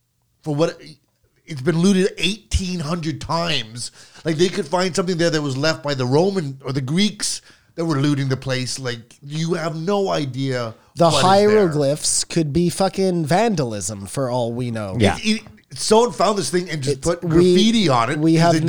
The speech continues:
Speaker 2: no,
Speaker 1: know what they
Speaker 2: we
Speaker 1: did.
Speaker 2: have no idea.
Speaker 1: And
Speaker 2: We take the word of these Egyptian Egyptologists for a lot of things.
Speaker 1: There's no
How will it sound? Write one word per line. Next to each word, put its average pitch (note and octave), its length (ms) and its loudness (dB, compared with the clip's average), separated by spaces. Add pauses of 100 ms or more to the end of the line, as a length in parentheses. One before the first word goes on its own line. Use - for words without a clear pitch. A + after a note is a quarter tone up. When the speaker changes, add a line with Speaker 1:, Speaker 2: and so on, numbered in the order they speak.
(140)
Speaker 2:
no, E3+ 40 2
Speaker 1:
know E3 80 4
what E3 160 2
they E3 120 2
Speaker 2:
we E3 40 4
Speaker 1:
did. G3 200 4
Speaker 2:
have C#3+ 60 -4
no D#3+ 200 2
idea. D#3+ 560 2
Speaker 1:
And D#3 120 0
Speaker 2:
We G3+ 140 8
take A3 260 4
the A3 100 6
word F3 500 4
of C#3+ 180 -2
these C#3+ 240 0
Egyptian C3 760 -4
Egyptologists C3+ 1000 -2
for C#3+ 180 0
a B2+ 80 0
lot A#2 300 -4
of A2 60 -8
things. - 400 -14
Speaker 1:
There's C3+ 300 0
no D3+ 720 -2